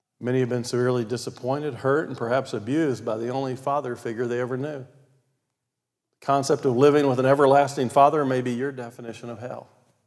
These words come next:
You know what it means to be orphaned by your father,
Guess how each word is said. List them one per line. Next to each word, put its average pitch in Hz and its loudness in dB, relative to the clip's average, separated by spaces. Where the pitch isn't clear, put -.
You 127 -2
know 160 0
what 107 0
it 104 -6
means 107 -6
to 117 -10
be 104 -4
orphaned 113 -4
by 107 0
your 107 -4
father, 123 0